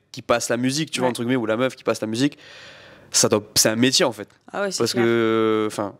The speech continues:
Speaker 1: je sais pas, je l'ai, je, je le vois pas, je l'ai jamais vu, je le, juste, je, je l'entends quand j'écoute la radio.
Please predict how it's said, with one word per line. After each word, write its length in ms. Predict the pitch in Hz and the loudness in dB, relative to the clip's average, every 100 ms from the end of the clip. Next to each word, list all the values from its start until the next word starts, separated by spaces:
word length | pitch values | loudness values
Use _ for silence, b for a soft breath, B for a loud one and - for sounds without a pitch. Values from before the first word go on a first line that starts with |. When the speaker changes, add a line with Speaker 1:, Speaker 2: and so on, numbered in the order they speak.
| _ _ | _ _
Speaker 1:
je 60 | - | -2
sais 100 | - | 0
pas, 160 | 139 127 | 0 0
je 140 | 107 | -2
l'ai, 200 | 107 101 | -4 -4
je, 160 | 101 101 | -6 -6
je 120 | 101 | -2
le 60 | 107 | 0
vois 220 | 107 110 | 2 2
pas, 180 | 127 127 | 2 0
je 120 | 104 | -4
l'ai 60 | 101 | -4
jamais 280 | 107 110 113 | -4 -2 -2
vu, 220 | 127 127 | -2 -2
je 120 | 107 | -2
le, 80 | 98 | -4
juste, 400 | 101 131 123 107 | -2 -2 0 -2
je, 80 | 92 | -4
je 80 | 101 | -2
l'entends 280 | 107 131 120 | -2 -2 -4
quand 120 | 107 | -6
j'écoute 260 | 101 - | -8 -6
la 60 | 110 | -4
radio. 260 | 104 113 | -2 -2